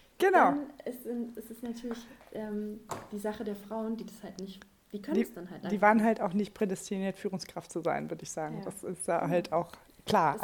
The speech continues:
Speaker 2: ist
Speaker 1: eigentlich.
Speaker 2: echt schwierig. Also da muss man auch auf jeden Fall aufpassen, wie,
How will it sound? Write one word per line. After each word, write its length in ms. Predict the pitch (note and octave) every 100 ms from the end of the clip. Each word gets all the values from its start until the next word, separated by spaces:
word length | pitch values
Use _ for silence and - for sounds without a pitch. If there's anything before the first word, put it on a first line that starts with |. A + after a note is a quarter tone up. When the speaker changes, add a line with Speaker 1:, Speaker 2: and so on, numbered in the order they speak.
| D#3
Speaker 2:
ist 80 | G3
Speaker 1:
eigentlich. 160 | B3+
Speaker 2:
echt 100 | -
schwierig. 340 | C#4+ C#4 A3+ -
Also 180 | G3+ G#3
da 100 | G#3+
muss 160 | A3
man 140 | A3+ -
auch 160 | A3
auf 120 | A#3 A#3
jeden 140 | A3+
Fall 140 | A#3 -
aufpassen, 520 | G3+ - G#3+ G#3 G3+
wie, 420 | G3+ G3+ G3+ G3+